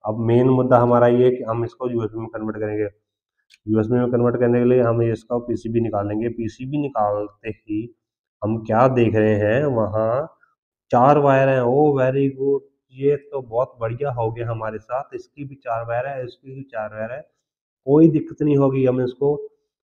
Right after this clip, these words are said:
अब trace करेंगे, verify करेंगे कौन सी wire कहाँ लगनी है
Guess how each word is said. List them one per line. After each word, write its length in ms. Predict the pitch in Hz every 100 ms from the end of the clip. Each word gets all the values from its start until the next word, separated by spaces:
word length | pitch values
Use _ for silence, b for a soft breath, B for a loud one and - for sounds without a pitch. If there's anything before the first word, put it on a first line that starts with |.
| _ -
अब 200 | 104 110
trace 280 | 110 117 113
करेंगे, 360 | 117 110 110 110
verify 460 | 104 110 123 117 113
करेंगे 380 | 113 110 113 120
कौन 240 | 117 117 117
सी 120 | 117
wire 240 | 110 110 110
कहाँ 240 | 110 123
लगनी 320 | 120 110 110 110
है 160 | 120